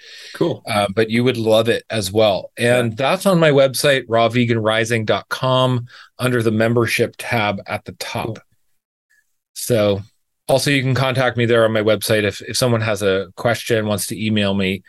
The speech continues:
Speaker 1: Right.
Speaker 2: I have a contact page there on my website.
Speaker 1: Cool. Well, and
Speaker 2: Oh,
Speaker 1: one of the
Speaker 2: also,
Speaker 1: things, okay.
Speaker 2: also, I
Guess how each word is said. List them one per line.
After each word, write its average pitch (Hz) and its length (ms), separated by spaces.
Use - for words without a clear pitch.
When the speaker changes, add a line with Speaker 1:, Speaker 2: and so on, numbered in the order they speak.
Speaker 1:
Right. 104 100
Speaker 2:
I 95 40
have 104 100
a 104 40
contact 101 480
page 92 300
there 95 140
on 85 80
my 85 100
website. - 420
Speaker 1:
Cool. 131 340
Well, 147 140
and 147 180
Speaker 2:
Oh, 135 40
Speaker 1:
one 156 120
of 180 120
the 190 80
Speaker 2:
also, 151 140
Speaker 1:
things, - 100
okay. 135 180
Speaker 2:
also, 170 500
I 139 140